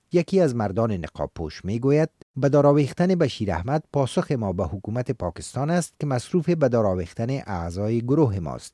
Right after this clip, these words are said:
این فقط آغاز کار است. همه کسانی که نزد ما زندانی‌اند و یا افرادی که با حکومت پاکستان ارتباط دارند با شیوه برخورد مشابه مقابل خواهند شد.»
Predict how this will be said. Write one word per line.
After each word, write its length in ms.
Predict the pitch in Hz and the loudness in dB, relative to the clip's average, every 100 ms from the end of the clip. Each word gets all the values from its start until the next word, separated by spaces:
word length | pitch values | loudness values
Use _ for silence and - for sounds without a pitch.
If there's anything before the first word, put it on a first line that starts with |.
| _ | _
این 180 | 175 185 | 0 2
فقط 380 | - 135 135 - | 0 -2 -2 -2
آغاز 400 | 101 87 85 123 | -4 -2 0 0
کار 300 | 143 - 160 | 0 -2 0
است. 260 | 170 165 - | 2 0 -6
همه 320 | 117 175 151 | -4 0 0
کسانی 420 | - 107 127 117 | 0 -2 -2 -2
که 120 | 98 98 | -4 -4
نزد 300 | 104 98 92 | -2 -2 -4
ما 180 | 87 | -4
زندانی‌اند 840 | 76 76 71 73 87 135 156 170 - - | -4 -6 -6 -6 -2 2 2 2 -2 0
و 80 | 147 | 4
یا 200 | 175 180 | 6 4
افرادی 540 | 143 135 151 165 156 | 0 -2 0 2 2
که 100 | 143 | 0
با 220 | 143 160 | 2 2
حکومت 460 | 120 135 120 123 135 | 2 -2 -2 -2 -4
پاکستان 560 | - 95 92 - 92 90 | -4 -4 -4 -8 -8 -6
ارتباط 420 | 90 - 80 78 67 | -10 -8 -6 -6 -4
دارند 340 | 80 107 151 | -4 -2 0
با 120 | 151 | 0
شیوه 460 | 117 139 135 160 165 | 0 0 2 2 2
برخورد 540 | 147 107 - 117 113 | 2 -2 -2 -6 -2
مشابه 680 | 101 82 - 76 78 113 123 - | -4 -6 -8 -6 -2 -2 -2 -4
مقابل 400 | 123 - 139 151 | -8 0 2 2
خواهند 320 | - 73 80 | -2 -6 -8
شد.» 200 | - - | -10 -12